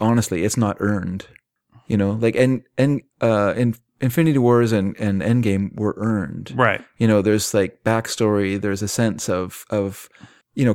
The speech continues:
Speaker 1: our connection to these stories and, and our happiness in the completion of those stories.
Speaker 2: Sure. And the E-, Endgame, of course, is a completely different animal.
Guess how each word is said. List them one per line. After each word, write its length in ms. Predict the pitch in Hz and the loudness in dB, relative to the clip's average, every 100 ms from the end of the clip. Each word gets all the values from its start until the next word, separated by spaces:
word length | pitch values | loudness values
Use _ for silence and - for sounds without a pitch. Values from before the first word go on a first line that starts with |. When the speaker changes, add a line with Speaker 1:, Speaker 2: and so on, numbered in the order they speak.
| - | 0
Speaker 1:
our 180 | 117 113 | 2 2
connection 540 | - 123 117 - 120 | 2 2 2 0 -2
to 60 | 113 | 0
these 160 | 113 | -2
stories 560 | - 113 104 101 101 101 | 0 0 2 2 -2 -4
and, 280 | 107 107 80 | -2 -2 -4
and 180 | 107 104 | -4 -2
our 120 | 101 | 0
happiness 520 | 90 107 - 107 - | 0 -2 -2 -4 -4
in 80 | 107 | -4
the 80 | 101 | -4
completion 460 | - 107 120 - 107 | -4 -2 -2 -2 -4
of 60 | |
those 160 | 101 98 | -4 -4
stories. 260 | 98 92 90 | -4 -2 -2
Speaker 2:
Sure. 220 | 98 - | -2 0
And 200 | 139 151 | 0 0
the 40 | |
E-, 160 | 175 180 196 | 0 2 2
Endgame, 320 | 185 175 143 | 2 2 2
of 100 | 135 | 2
course, 240 | 135 123 | 0 0
is 120 | 117 117 | -2 -6
a 60 | |
completely 340 | 117 120 113 107 | -4 -2 -2 -2
different 240 | 107 104 | -2 -2
animal. 300 | 104 98 | -2 -4